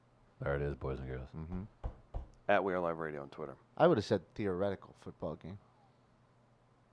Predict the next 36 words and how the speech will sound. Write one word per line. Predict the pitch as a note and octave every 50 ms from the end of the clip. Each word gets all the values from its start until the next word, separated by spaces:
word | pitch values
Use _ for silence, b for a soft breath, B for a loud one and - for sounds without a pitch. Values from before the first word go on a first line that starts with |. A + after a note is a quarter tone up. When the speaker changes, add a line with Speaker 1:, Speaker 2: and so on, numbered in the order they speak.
| _ _ _ _ _ _ _ - - _ - _ - - - - -
Speaker 3:
Well, | -
then | - F#2
you | F2 E2
get | D2+ D#2 A#1 C#2
yelled | E2+ F2+ G#2 G2 D#2+
at. | C2 B1+ - - _ _ _ _ -
Speaker 2:
I | - E2+ D#2+
know. | D#2 E2 F2+ F2 D#2 D2+ D2+ -
Speaker 1:
Oh, | - D#2+
my | D2+ - - -
God. | - - D#2 - - - - - _ - _ _ _ _ - _ _ - -
I'm | - C3+ - -
a | -
yell. | - - - - - - - - _ _ - _ _ _ - - _ - -
Speaker 2:
Calm | - - A2 G2 F2
down. | D#2 C#2 - B1+ C#2+ - - -
Speaker 3:
I'll | F#2+ F#2
yell | F2+ F2 F2+ F#2
about | F2 F#2+ F#2 -
Gateway | - G2 G2 F#2 F#2+
Powder | F#2 - - G#2 A2 G#2+
Coating | - - F#2+ E2+ E2+ F2+ F2+ F#2 F#2+ F#2+ - - - _ -
till | - A#2 A2 A2+
I | A2+ A2
die. | G2 F#2+ G#2+ A2 A#2+ C3 C3+ B2+ G#2 D#2 D2 - - - - - G#2
Speaker 2:
Mm-hmm. | G2 F2+ G#2+ A#2+ C#3+ - - - - _ - - - _ -
Speaker 1:
Gateway | - A#3+ C#4 D4+ C4 C4 C4+ C#4
Powder | C4 - E3 D#3+ E3+ E3+ C#3+ -
Coating. | - B2+ A2 F2+ D2+ D#2 D#2
It's | G2+ A2 - -
fast. | - F3 F3 F#3+ G#3+ A#3+ - - - - - - -
It's | - C#3+ A#2+
durable. | G2+ E3 G#3 A#3+ B3 G#3 F3+ G3 G3 b b b b
It's | A#3 A#3 B3+
affordable, | - - B3+ C4+ B3+ G3 E3 C#3+
Chris. | - D3+ C#3+ D#3+ F#3+ - -